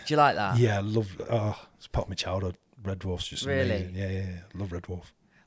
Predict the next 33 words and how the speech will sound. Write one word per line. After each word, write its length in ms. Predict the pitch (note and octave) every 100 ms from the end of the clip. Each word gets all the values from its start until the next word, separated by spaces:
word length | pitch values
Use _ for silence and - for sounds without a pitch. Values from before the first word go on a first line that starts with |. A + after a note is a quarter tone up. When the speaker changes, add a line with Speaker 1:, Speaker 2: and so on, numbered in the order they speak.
| -
Speaker 1:
But 80 |
Speaker 2:
Although 140 | B2+ C3+
it's 100 | B2+
a 40 |
Speaker 1:
got 40 | C#3+
Speaker 2:
bit 140 | C#3+
dated 320 | C3+ A2+ -
nowadays, 320 | F#2+ F2+ F2+ E2+
isn't 240 | F2+ -
it? 140 | D#2+ - -
Speaker 1:
I've, 120 | G3 -
what, 340 | G3+ A3+ -
what, 260 | G#3+ A3 -
what 260 | - A3+ A#3
is 140 | A3
it 60 | G#3+
about? 320 | G3 G#3+ D#3+
What's 120 | E3+ -
the 60 |
story 360 | F3 F#3+ F3 E3+
there? 220 | D#3 A#2+
'Cause 160 | - B2+
I've, 120 | C3
I've 200 | C#3 -
only 220 | D#3+ F3+ D3
seen 380 | - D#3+ C#3+ B2+
it 100 | -
on 240 | C3+ B2+
Dave 380 | A#2+ C#3 A#2+ A2+
every 220 | A#2 A2
so 180 | A2 A#2+
often. 380 | A2+ G#2+ F#2 G2+
Speaker 2:
Oh, 100 | B2